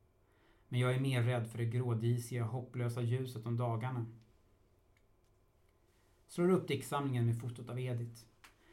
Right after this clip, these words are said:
Hon står med sin vita klänning och ser skör och stark ut på samma gång. Både sjuk och sprittande. En glipa i tyget. Jag står på knä framför henne och min hand letar sig in under klänningen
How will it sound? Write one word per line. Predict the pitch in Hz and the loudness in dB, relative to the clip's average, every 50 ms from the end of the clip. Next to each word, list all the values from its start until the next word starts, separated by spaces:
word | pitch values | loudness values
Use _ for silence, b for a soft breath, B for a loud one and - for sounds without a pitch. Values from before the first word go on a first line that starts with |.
| B B B B | B B B B
Hon | 156 151 | -2 -2
står | 156 - - 196 190 180 | 0 2 2 4 4 4
med | 156 147 | 4 2
sin | - 139 131 | 0 -2 -2
vita | 139 135 120 120 120 | -2 -2 -2 -2 -4
klänning | 120 - - - 135 123 120 123 135 139 135 123 | -6 -4 -4 -2 0 2 2 2 2 0 0 0
och | 120 | -2
ser | 113 117 113 | 0 -2 -4
skör | 113 - - 156 156 147 127 | -4 -2 -2 0 0 0 0
och | 120 117 | -2 -2
stark | 117 - - 143 143 147 135 113 - | -4 -4 -4 -4 -2 -2 -4 -4 -4
ut | 113 113 | -6 -6
på | 113 - | -6 -8
samma | - - 120 113 113 113 | -6 -4 -2 -2 -2 -2
gång. | 117 139 131 117 117 117 - - - - _ _ b b b b b b b | -2 -4 -2 -2 -4 -6 -8 -10 -18 -20 _ _ b b b b b b b
Både | 139 123 131 | -4 -2 -2
sjuk | 120 - 160 160 147 120 113 - | -2 0 0 0 0 0 -2 -6
och | 120 | -12
sprittande. | - - - 131 123 120 - - 143 139 135 131 120 107 - - - _ _ _ _ _ b b b b b b b b | -14 -10 -10 -10 -10 -10 -10 -10 -8 -8 -8 -8 -10 -14 -18 -20 -20 _ _ _ _ _ b b b b b b b b
En | - 127 117 | -4 0 2
glipa | 117 120 117 113 113 117 120 | 4 4 4 4 2 0 -4
i | 117 117 | -4 -2
tyget. | - 123 127 127 123 117 107 - - - - _ _ _ _ _ _ _ _ _ b b b b b b b | -2 -4 -2 -2 -2 -4 -6 -8 -14 -20 -20 _ _ _ _ _ _ _ _ _ b b b b b b b
Jag | - 123 | -4 -2
står | 117 165 156 156 | 0 0 0 0
på | 151 147 | -2 -2
knä | - 170 165 160 - 117 | 2 4 4 4 4 2
framför | - 135 123 120 117 127 | 2 2 2 2 0 -2
henne | 131 139 139 127 113 110 | -2 -2 0 0 0 0
och | 110 - 135 | 0 -2 -4
min | 131 131 123 | -2 0 0
hand | 117 - - 123 120 | 0 0 0 0 0
letar | 127 120 117 120 | -2 -2 -2 -4
sig | 117 120 139 | -6 -6 -6
in | 156 147 131 123 | -4 0 2 2
under | 120 113 107 - | 2 2 2 -2
klänningen | - 127 120 113 113 117 120 123 117 113 110 | -4 -2 0 2 4 4 2 2 0 -4 -6